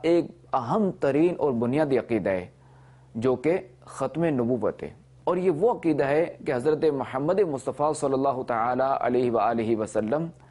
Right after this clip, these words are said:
اللہ کریم کے آخری نبی اور رسول ہیں، اور آپ علیہ الصلوۃ والسلام کے بعد کوئی نیا نبی یا رسول نہیں آئے گا۔ اور یاد رہے کہ حضور اقدس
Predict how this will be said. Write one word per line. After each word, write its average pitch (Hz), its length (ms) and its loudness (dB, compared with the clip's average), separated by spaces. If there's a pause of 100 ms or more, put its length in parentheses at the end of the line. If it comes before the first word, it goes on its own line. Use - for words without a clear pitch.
(180)
اللہ 143 360 0 (140)
کریم 151 360 0 (120)
کے 135 140 4 (680)
آخری 147 500 2 (100)
نبی 139 480 2 (400)
اور 151 160 2
رسول 123 460 0
ہیں، 90 160 -8 (380)
اور 135 140 2
آپ 160 220 0
علیہ 156 120 0
الصلوۃ 143 280 -2
والسلام 135 380 -2
کے 131 100 0 (100)
بعد 135 300 0
کوئی 180 280 2 (120)
نیا 131 220 2 (100)
نبی 120 320 2 (340)
یا 127 260 2
رسول 139 480 0 (260)
نہیں 117 220 0 (180)
آئے 95 160 0
گا۔ 80 140 -4 (480)
اور 110 80 0
یاد 120 320 0
رہے 135 220 0 (500)
کہ 135 80 -2
حضور 127 280 2
اقدس 139 400 0